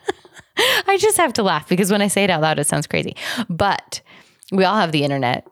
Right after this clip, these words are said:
We have, I, this is a very high-tech kind of operation we have going on. But Verizon hasn't caught up. Come on, T-Mobile. So if you're, like, roaming around the ranch, you can't call each other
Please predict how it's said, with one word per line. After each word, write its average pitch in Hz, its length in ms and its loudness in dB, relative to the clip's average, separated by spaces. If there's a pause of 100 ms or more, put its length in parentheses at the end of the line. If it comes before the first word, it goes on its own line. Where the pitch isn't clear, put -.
(140)
We 185 140 -4
have, 156 220 0 (240)
I, 180 140 -2
this 208 220 -4
is 226 120 -2
a 190 60 -4
very 165 340 0
high-tech - 680 -4
kind 147 160 -2
of 139 120 -8
operation - 540 -2
we 160 80 -4
have 160 160 -2
going 143 220 -4
on. - 300 -6
But 151 540 0 (240)
Verizon 170 560 0
hasn't 208 320 -2
caught 233 180 0
up. 165 320 0
Come 214 160 -2
on, 202 160 0
T-Mobile. 160 580 0 (420)
So 214 180 0
if 190 80 0
you're, 214 160 2
like, 208 160 0
roaming 233 360 2
around 170 280 2
the 151 80 -2
ranch, 143 260 0
you - 60 -8
can't - 240 -10
call 151 380 -2
each - 220 -6
other - 360 -6